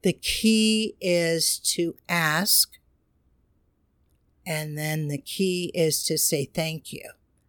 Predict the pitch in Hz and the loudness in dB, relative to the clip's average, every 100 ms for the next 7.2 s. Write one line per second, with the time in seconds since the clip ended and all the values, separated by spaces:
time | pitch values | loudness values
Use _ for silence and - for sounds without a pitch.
0 | _ - 156 180 240 - - _ _ _ | _ -2 0 0 0 -4 -6 _ _ _
1 | - 180 175 185 180 180 - - 104 - | -4 -4 -2 0 0 0 -4 -8 -10 -12
2 | _ _ _ _ _ _ _ _ - 240 | _ _ _ _ _ _ _ _ 4 8
3 | 277 - - 233 220 208 214 - 226 233 | 8 6 2 2 4 2 0 0 0 2
4 | 208 190 165 160 - _ _ _ _ 214 | 2 2 2 -2 -10 _ _ _ _ 0
5 | 226 208 185 175 180 233 220 175 - - | 2 2 0 0 0 0 0 -2 -4 -4
6 | 165 160 165 - 151 - 156 147 180 233 | -2 -2 -6 -8 -12 -6 -2 0 0 -2
7 | - - | -4 -10